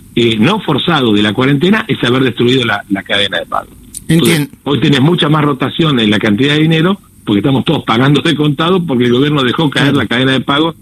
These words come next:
Speaker 1: por torpeza, por no entender lo que es el sector privado.
Speaker 2: Ujú. Eh, Gustavo, te hago la última y te agradezco el tiempo. ¿Qué, eh,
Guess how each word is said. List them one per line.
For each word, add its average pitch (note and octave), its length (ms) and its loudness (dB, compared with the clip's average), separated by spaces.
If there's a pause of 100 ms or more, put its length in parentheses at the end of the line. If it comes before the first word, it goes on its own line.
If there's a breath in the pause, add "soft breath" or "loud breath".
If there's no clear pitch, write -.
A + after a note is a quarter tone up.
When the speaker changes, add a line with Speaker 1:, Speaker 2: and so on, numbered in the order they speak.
(160)
Speaker 1:
por A#2 160 -2
torpeza, C#3+ 460 -2
por F#2+ 160 -2
no A2 60 2
entender A2 340 2
lo A#2 80 2
que A2 80 0
es G2 60 -2
el G2+ 80 2
sector G2+ 240 0
privado. A2 360 -2 (240)
Speaker 2:
Ujú. D3 320 4 (280 loud breath)
Eh, F#3 160 2
Gustavo, A3 340 -2
te G#3 60 0
hago C4 140 2
la A#3+ 100 4
última A#3+ 340 2
y F#3+ 60 2
te F#3+ 80 2
agradezco F#3+ 320 2
el F3+ 80 2
tiempo. D#3 420 0
¿Qué, D#4+ 340 0
eh, F3+ 960 4